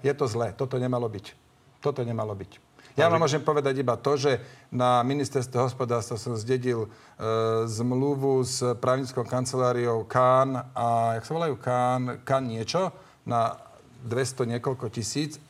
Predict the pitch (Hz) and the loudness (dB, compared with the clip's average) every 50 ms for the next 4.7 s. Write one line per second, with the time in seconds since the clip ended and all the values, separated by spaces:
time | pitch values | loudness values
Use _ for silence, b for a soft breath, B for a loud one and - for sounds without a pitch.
0 | - - - - 113 110 117 117 113 - - 117 113 110 107 113 110 110 117 117 | -14 -8 -4 -2 0 0 0 -2 -4 -6 -4 -2 -2 0 0 0 -2 -2 -4 -4
1 | - - 139 135 135 123 117 143 147 151 160 139 120 - 131 123 127 113 123 127 | -4 -2 0 0 0 -2 -2 -4 -2 0 0 0 0 0 -2 -2 -2 -2 -4 -4
2 | 120 117 127 127 127 117 104 107 120 127 131 123 110 120 117 113 113 - - 107 | -4 -6 -6 -6 -6 -4 -4 -2 -2 0 0 0 -2 -2 -4 -6 -8 -8 -10 -10
3 | - - 120 113 113 117 113 113 110 117 117 107 - - 123 113 113 - - 131 | -8 -8 -6 -6 -4 -4 -4 -4 -2 -4 -4 -4 -4 -4 -4 -4 -2 -2 -4 -4
4 | - 123 110 110 107 107 110 110 110 110 101 110 110 104 | -4 -4 -4 -4 -4 -4 -6 -6 -6 -6 -6 -6 -6 -6